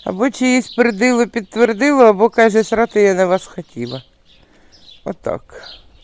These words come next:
Мощно хтось дунув. <laughs>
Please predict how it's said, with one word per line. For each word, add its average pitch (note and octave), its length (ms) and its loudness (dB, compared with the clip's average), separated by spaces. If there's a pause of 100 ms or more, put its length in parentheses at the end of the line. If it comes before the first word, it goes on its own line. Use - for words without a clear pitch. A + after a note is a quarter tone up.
(1500)
Мощно G3+ 600 0
хтось F#3+ 340 -2
дунув. G3 640 -4 (460)
<laughs> - 340 -8